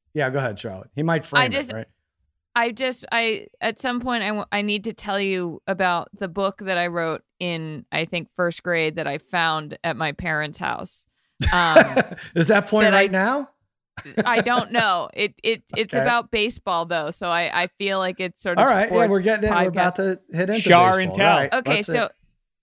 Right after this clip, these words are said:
Speaker 2: yeah,
Speaker 1: <laughs>
Speaker 2: Char and tell, heading into baseball. Can you, can you see this? It's called, um, I mean, on the podcast you can't see it, but I'm holding up a laminated book, uh, that says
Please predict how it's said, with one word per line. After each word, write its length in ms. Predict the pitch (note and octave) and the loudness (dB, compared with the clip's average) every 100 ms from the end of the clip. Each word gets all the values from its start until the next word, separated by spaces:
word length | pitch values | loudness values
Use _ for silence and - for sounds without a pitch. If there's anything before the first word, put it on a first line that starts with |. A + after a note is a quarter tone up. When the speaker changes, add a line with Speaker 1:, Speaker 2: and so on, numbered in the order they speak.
| _ - | _ -6
Speaker 2:
yeah, 220 | B3+ B3 G#3+ | 2 4 4
Speaker 1:
<laughs> 100 | E3+ | 2
Speaker 2:
Char 180 | B3 | 2
and 120 | B3 B3+ | 0 -2
tell, 260 | B3+ G#3+ | -2 -2
heading 240 | A#3+ A#3+ B3 | -2 -2 -2
into 140 | B3+ | -4
baseball. 460 | A#3 A3+ A#3 - G3+ | -4 -4 -6 -6 -8
Can 240 | - G#3 | -8 -10
you, 280 | A3 A#3 A#3 - | -8 -8 -10 -14
can 120 | B3 A#3 | -12 -10
you 120 | B3+ | -10
see 220 | - A3 | -10 -8
this? 280 | A3+ B3+ B3 | -6 -6 -6
It's 260 | A3+ G3+ - | -12 -12 -12
called, 500 | A3 G3+ G3+ G#3 - - | -4 -2 -2 -4 -8 -2
um, 460 | G3 F#3 F3+ E3 - | 0 0 -4 -10 -8
I 60 | G#3 | -2
mean, 220 | G#3 F#3+ | -2 0
on 120 | G3+ | -2
the 60 | F#3+ | -2
podcast 460 | - F#3 F#3 F3+ F3+ | -2 -2 -2 -6 -8
you 60 | |
can't 240 | F#3 E3+ E3+ | -8 -8 -4
see 100 | E3+ | -4
it, 80 | |
but 140 | D#3 F3+ | -2 -4
I'm 100 | F#3 | -4
holding 380 | - G#3 A3 G3 | -6 -4 -2 -2
up 160 | F3+ - | -4 -4
a 120 | F#3 | -6
laminated 840 | F3+ F#3 G#3+ B3 A#3 A3 G3 F3+ - | -2 -2 -2 -2 -2 -2 -4 -6 -4
book, 420 | F#3 F3+ - - _ _ _ _ | -2 -4 -8 -20 _ _ _ _
uh, 380 | G#3 F#3+ F3+ E3 - - - | 0 2 2 -2 -6 -18 -4
that 200 | G3 - | -4 -4
says 360 | A3+ F#3+ F#3 | -4 -4 -4